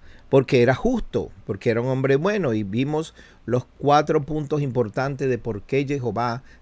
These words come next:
decidió salvar a Noé, y están, son los cuatro pilares de la verdad, porque en ese momento no había religión, en ese momento no había liturgia, no habían mandamientos, eh, como tal.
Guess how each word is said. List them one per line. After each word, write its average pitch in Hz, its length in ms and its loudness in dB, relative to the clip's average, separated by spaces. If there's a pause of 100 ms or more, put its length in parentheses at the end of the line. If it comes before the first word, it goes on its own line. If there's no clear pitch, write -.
decidió 117 460 -2
salvar 131 460 0
a 131 80 -2
Noé, 135 360 0 (120)
y 107 100 -4
están, 120 480 -2 (140)
son 107 200 -6
los 123 120 -6
cuatro 127 420 -2
pilares 110 400 -4
de 117 100 0
la 113 120 0
verdad, 120 420 -2 (380)
porque 117 240 -2
en 104 80 -2
ese 104 240 -2
momento 175 640 0
no 160 160 -2
había 190 340 -2
religión, 165 760 -2 (200)
en 113 120 -8
ese 117 200 -6
momento 151 640 -4
no 123 240 -4
había 143 420 -2
liturgia, 151 800 -2 (380)
no 123 140 0
habían 139 480 -4
mandamientos, 135 960 -2 (180)
eh, 131 140 0
como 120 300 -4
tal. 135 440 2